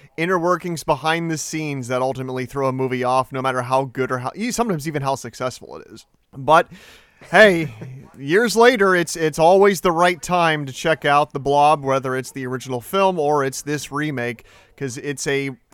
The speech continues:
wonderful, wonderful, uh, back and forth of movies. It's just that, well, you know,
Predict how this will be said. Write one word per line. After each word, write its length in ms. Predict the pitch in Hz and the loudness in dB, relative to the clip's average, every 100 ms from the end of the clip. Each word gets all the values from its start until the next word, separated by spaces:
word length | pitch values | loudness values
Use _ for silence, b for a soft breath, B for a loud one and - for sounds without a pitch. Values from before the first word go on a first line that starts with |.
| - | -20
wonderful, 760 | 147 131 208 185 143 - 127 113 113 | -12 -2 -2 -2 -6 -6 -6 -6 -10
wonderful, 640 | 143 147 139 - 127 113 | -8 -6 -8 -8 -8 -6
uh, 340 | 98 117 113 113 | -4 -4 -4 -6
back 320 | 120 139 143 | 0 0 0
and 120 | 131 | -6
forth 260 | - 135 117 | -6 -6 -6
of 80 | 117 | -8
movies. 500 | 123 120 113 104 - B 147 | -6 -6 -10 -12 -16 B -10
It's 160 | 151 143 | -8 -4
just 160 | 160 - | -2 2
that, 180 | - | 0
well, 340 | 127 135 127 - _ | 2 2 0 -4 _
you 120 | 127 | -10
know, 120 | 127 | -10